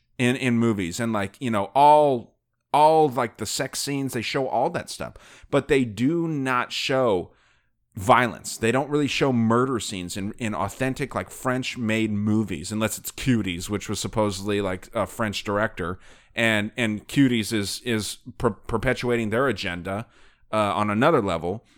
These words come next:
But, like, dude, how is that not censored? But if someone wants to come out and make a, a, a Trump movie on Netflix, when Netflix is, like, ran by Susan Rice now,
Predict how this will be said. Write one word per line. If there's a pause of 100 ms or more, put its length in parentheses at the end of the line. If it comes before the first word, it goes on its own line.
(180)
But,
like,
dude,
how
is
that
not
censored? (420)
But
if
someone
wants
to
come
out
and
make
a, (260)
a,
a
Trump
movie (360)
on
Netflix, (140)
when
Netflix
is,
like,
ran
by
Susan
Rice
now,